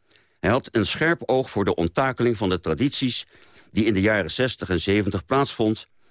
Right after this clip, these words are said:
en die hij vergeleek met de ondergang van het Romeinse Rijk. "We leven op een stervende bol. Het krioelt hier van de maden", was zijn idee.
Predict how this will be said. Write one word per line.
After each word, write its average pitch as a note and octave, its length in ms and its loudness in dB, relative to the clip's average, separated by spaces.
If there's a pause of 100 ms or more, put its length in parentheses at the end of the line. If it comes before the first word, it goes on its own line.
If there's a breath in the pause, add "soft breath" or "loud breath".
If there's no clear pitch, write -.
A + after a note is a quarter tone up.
(120)
en F#2 100 -2
die G2 120 4
hij F#2 100 2
vergeleek G2 480 -2
met D#2+ 140 -2
de F2 100 -2
ondergang G#2+ 540 0
van D#2 120 -2
het D#2+ 120 -4
Romeinse F2 480 0
Rijk. - 440 -6 (680 soft breath)
"We D2+ 120 0
leven A2+ 420 2
op F2+ 140 -2
een G#2 100 0
stervende G2 560 0
bol. F#2 360 0 (240 soft breath)
Het - 220 -2
krioelt A#2+ 500 2
hier A2 200 2
van G#2+ 140 0
de G#2+ 60 2
maden", E2+ 580 0
was D#2 180 -4
zijn C#2 280 -2
idee. B1+ 360 -6